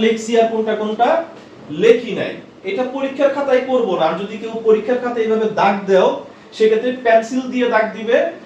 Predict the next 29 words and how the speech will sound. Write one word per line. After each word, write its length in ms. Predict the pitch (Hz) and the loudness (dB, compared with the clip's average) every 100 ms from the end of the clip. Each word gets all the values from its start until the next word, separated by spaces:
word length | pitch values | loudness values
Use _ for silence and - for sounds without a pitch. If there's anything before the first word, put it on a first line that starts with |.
| - - | -20 -6
যেন 140 | 180 202 214 220 | 0 2 0 0
পরে 160 | 233 214 | 2 4
ওইটা 180 | 202 185 180 | 2 2 2
রাবার 220 | 180 185 185 | 4 2 0
দিয়ে 140 | 247 196 | -4 -6
মুছে 220 | 214 208 - | -6 -6 -4
ফেলা 180 | 143 - - | -4 -4 -6
যায়, 160 | - - - - | -10 -14 -20 -12
হ্যাঁ। 160 | 254 285 277 - - - - | -8 -8 -8 -18 -20 -20 -10
তাহলে 180 | 170 170 175 190 | -4 -2 0 2
এক্স 200 | 202 - 247 247 | 2 -2 -8 -6
স্কয়ার 240 | 240 233 233 | 0 2 2
লিখছি, 240 | 226 - 226 | 0 0 0
এক্স 120 | 214 220 | 0 -2
স্কয়ার 200 | - 214 208 | 0 0 0
নিচে 160 | 202 202 175 | -2 -2 0
দাগ, 180 | 190 247 - - - | 0 0 -4 -16 -4
ফোর 180 | 208 233 208 | 0 2 2
ওয়াই 140 | 208 208 | 0 0
স্কয়ার, 220 | - 226 226 | -2 -4 -4
ফোর 100 | 196 | -4
ওয়াই 100 | 208 | -4
স্কয়ার 180 | 202 196 190 | -2 -4 -4
নিচে 140 | 190 180 | -4 0
দাগ, 140 | 170 - - - - - - 185 | 0 0 -6 -18 -20 -20 -8 -4
এক্স 140 | 196 220 | -2 -4
স্কয়ার, 200 | 214 220 214 | -2 0 2
ওয়াই 140 | 220 226 | 2 0
স্কয়ার, 340 | - 214 226 | -4 -2 0